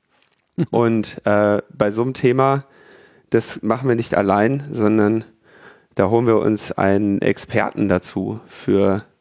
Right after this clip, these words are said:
diesen Bereich. Und das ist Steini. Vielen, äh, Hörerinnen bestimmt bekannt durch seine Vorträge bei den Chaos Communication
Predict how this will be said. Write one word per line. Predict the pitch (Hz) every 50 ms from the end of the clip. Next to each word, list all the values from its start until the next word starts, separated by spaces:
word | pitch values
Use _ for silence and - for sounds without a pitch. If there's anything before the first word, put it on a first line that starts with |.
| _ _ _ _ - - - _ _ _ _ _ _ -
diesen | 107 101 98 110 107 101 98
Bereich. | - 98 90 98 95 92 95 95 98 95 - - - - - _ _ _ _ _ _ _ _ _ _ _
Und | - 107 101 101
das | 104 - -
ist | - - 147 151 - - - - - _ _ _ _ _ _ _ -
Steini. | - - - - - 107 107 135 156 151 127 101 98 101 - - - _ _ _ _ - - - - - - -
Vielen, | - - - 160 165 185 190 190 190 185 175 - _ -
äh, | - -
Hörerinnen | 139 131 - - 120 131 143 143 139 139 135 127 120 123 127 123 113 - 92
bestimmt | 90 113 113 - - 131 135 135
bekannt | - 127 - - - 131 131 139 139 - -
durch | - 131 131 131 131
seine | - - 123 117 117 120 120 113 110 110 110 - _ _ _ _ _ - - _ _ _ _ _ _ -
Vorträge | - - - - 139 160 - - - 160 151 147 147 147 143 143 147 143 - _
bei | - 110 110 107
den | 107 107 107 104 107 107 110 113 - _ _
Chaos | - - 117 117 113 -
Communication | - - 113 107 104 107 104 - - 135 139 151 - - 151 143 151 147